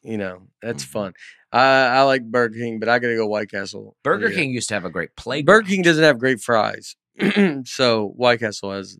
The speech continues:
Speaker 1: the
Speaker 3: Used to have
Speaker 1: good
Speaker 3: a great
Speaker 1: shebang.
Speaker 3: playground. I'm gonna say for, for me, I'm gonna say that White,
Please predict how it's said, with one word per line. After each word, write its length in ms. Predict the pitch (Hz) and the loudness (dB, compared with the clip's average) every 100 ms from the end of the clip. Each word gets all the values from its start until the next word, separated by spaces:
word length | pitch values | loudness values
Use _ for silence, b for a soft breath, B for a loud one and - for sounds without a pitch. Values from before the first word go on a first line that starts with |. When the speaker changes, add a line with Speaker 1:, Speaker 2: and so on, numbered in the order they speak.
| _ | _
Speaker 1:
the 100 | - | -14
Speaker 3:
Used 60 | 98 | -10
to 120 | 101 | -8
have 100 | 95 | -10
Speaker 1:
good 40 | 87 | -14
Speaker 3:
a 20 | |
great 200 | 87 95 | -14 -12
Speaker 1:
shebang. 260 | - 107 | -10 -8
Speaker 3:
playground. 340 | 92 98 95 95 b b | -6 -8 -10 -16 b b
I'm 160 | 117 180 | -2 0
gonna 140 | 202 | 0
say 500 | - - 127 120 117 _ | 0 2 2 2 0 _
for, 220 | - 113 110 - | -6 -4 -4 -12
for 160 | - 110 | -10 -4
me, 200 | 104 98 | -2 -2
I'm 120 | 98 | -4
gonna 220 | 101 87 - | -6 -8 -10
say 220 | - 101 | -8 -6
that 200 | 92 85 - | -6 -10 -12
White, 280 | 78 90 | -8 -8